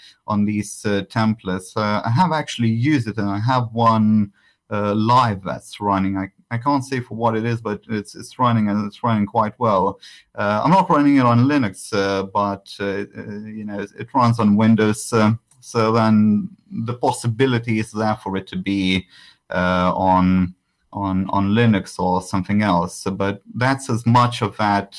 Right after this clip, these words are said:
uh, uh, cross-platform stuff as, as I can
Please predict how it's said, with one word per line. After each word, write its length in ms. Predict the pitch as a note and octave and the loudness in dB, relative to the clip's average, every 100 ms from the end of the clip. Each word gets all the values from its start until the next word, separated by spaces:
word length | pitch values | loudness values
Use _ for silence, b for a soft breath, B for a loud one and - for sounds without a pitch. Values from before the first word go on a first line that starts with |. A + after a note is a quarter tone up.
| - | -4
uh, 300 | G2+ G2 F#2+ - B B B - | -2 0 -2 -4 B B B -6
uh, 140 | G2 | -6
cross-platform 960 | - A#2 A2 - - G#2+ G#2+ - G2+ | -2 -2 -2 -4 -4 0 0 -2 -4
stuff 360 | G2+ - G2 - | -4 -2 -2 0
as, 200 | F#2 - | -6 -8
as 220 | - G2+ | -12 -6
I 240 | G2 F#2 G2 | -2 -2 -2
can 540 | G#2 G2 G2+ F#2+ F#2 | -2 0 2 2 -2